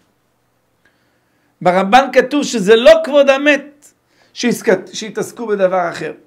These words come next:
ואם התחילו אין מפסיקים. "אין יבוא רבי יוסף אבקו סמוך לקריאת שמע". עונה הגמרא, אדם חשוב שיינה, שלפני המיטה ושלאחר המיטה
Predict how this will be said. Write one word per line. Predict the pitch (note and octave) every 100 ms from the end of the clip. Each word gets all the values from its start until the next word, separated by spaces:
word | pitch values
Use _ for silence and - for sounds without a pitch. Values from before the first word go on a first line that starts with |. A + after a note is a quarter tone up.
| _ _ _ _ _ _ _ _ _ _ _ -
ואם | C3+ B3+
התחילו | C#4+ - D4 D4+
אין | C#4+ C#4
מפסיקים. | A#3+ - G3+ - - _ _ _ _ _ _ _ -
"אין | F3 B3 B3+
יבוא | A#3+ A3 G#3+
רבי | F#3+
יוסף | A#3+ B3 A#3+ A3
אבקו | G3+ - C4 A3
סמוך | G#3 A#3 B3+
לקריאת | - - A3+ A3+
שמע". | - F#3+ F3 _ _ _ _ _
עונה | - C#3+
הגמרא, | D#3+ G3+ A3
אדם | F#3+ A#3+
חשוב | - F#3 A#3 F3
שיינה, | G3+ F3 D#3+ - _ _ _ _ _ _ _ _ -
שלפני | - C#4 G#3 D#4+
המיטה | D#4 D4 D4 C#4
ושלאחר | B3 A#3+ A3 G#3 B3 A#3
המיטה | A3+ A3 A3+